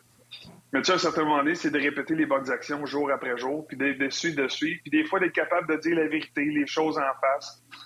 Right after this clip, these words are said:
puis de, de pas passer par quatre chemins. Mais, <coughs> mais tu sais, c'est que tu t'en rends pas compte, c'est que d'une journée à l'autre, tu le vois pas.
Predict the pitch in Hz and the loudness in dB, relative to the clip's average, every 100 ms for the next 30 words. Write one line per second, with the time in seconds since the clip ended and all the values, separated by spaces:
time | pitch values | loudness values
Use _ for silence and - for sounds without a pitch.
0 | _ - 127 131 127 127 127 - 165 160 | _ -14 -4 0 0 2 -2 2 4 4
1 | 151 143 165 147 135 143 139 131 120 151 | 2 -2 -2 -4 -4 -4 -4 -4 -4 -4
2 | 143 123 - - - - 147 131 - 139 | -4 -6 -10 -4 -4 -4 -10 -14 -8 -6
3 | 135 185 160 - - 156 156 151 147 165 | -6 -8 -8 -6 -2 0 0 -2 -4 -6
4 | 160 139 143 151 160 160 160 185 - 156 | -6 -10 -6 -4 0 2 2 0 -4 -8
5 | 131 139 - | -6 -8 -4